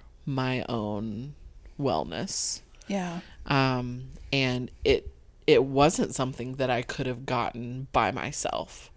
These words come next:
Speaker 2: Yeah.
Speaker 1: It wasn't something that could have been achieved by a day alone at the spa,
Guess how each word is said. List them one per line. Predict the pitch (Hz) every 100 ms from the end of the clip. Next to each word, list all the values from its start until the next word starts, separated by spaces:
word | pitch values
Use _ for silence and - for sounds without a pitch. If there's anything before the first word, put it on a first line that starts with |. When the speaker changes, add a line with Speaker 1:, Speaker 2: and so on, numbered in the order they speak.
| -
Speaker 2:
Yeah. | 190 180 - - -
Speaker 1:
It | 135 123
wasn't | 131 139 185 170
something | - 127 147 127
that | 131 -
could | - 143
have | 127
been | 139 127
achieved | 123 - 123 131 131 -
by | 131 127
a | 131
day | 127 131
alone | 127 139 156 160
at | -
the | 127
spa, | - 107 110